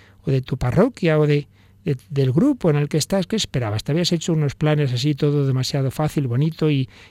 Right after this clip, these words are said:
a lo mejor tú muy en el centro y tú muy protagonista y todo el mundo queriéndote y, y todas esas cosas que, que buscamos consciente o inconscientemente. Nosotros esperábamos. Pero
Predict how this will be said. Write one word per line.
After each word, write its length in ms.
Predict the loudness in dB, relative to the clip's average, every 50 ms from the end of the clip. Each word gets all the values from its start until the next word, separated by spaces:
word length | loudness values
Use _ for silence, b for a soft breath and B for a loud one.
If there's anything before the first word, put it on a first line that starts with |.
| B B
a 60 | 0
lo 120 | 0 2 2
mejor 260 | 2 2 2 0 0
tú 140 | 2 2 2
muy 240 | 4 4 4 2 2
en 100 | 2 2
el 80 | 0
centro 420 | 0 2 2 2 2 2 0 0 -2
y 40 | -2
tú 180 | 0 0 0
muy 260 | 0 2 2 0 0 0
protagonista 640 | -2 -2 -2 0 0 0 2 0 0 0 0 -2 -2
y 40 | 0
todo 180 | 0 0 0
el 40 | 2
mundo 260 | 2 2 2 0 0
queriéndote 640 | 0 0 0 2 2 4 4 4 2 2 2 2 2
y, 180 | 2 2 0 b b b b b b b b b _ -8
y 80 | -4
todas 280 | -2 0 0 0 0 0
esas 300 | -2 -2 -2 -2 -4 -2
cosas 360 | -2 -2 0 0 0 -2 -2
que, 260 | -2 -4 -4 -4 b b b b b b -8
que 120 | -4 -2
buscamos 500 | 0 0 -2 0 0 0 2 2 2 0
consciente 560 | 0 -2 -2 -2 0 0 2 2 2 2 0
o 40 | 0 0
inconscientemente. 1040 | 0 0 -2 -2 0 0 0 0 0 0 0 2 2 2 2 0 -2 -6 -18 -20 -20 -20 -20 _ _ _ _ _ _ _ _ _ _ -20 -16 -8 -2
Nosotros 640 | 2 2 4 4 4 2 0 0 0 -4 -4 -4 -4
esperábamos. 880 | -6 -6 -6 -8 -8 -8 -8 -10 -10 -14 -16 -18 -16 -14 -12 -12 -14 b b b b b b b b b b b b -6
Pero 420 | -2 0 2 2 2 0 -2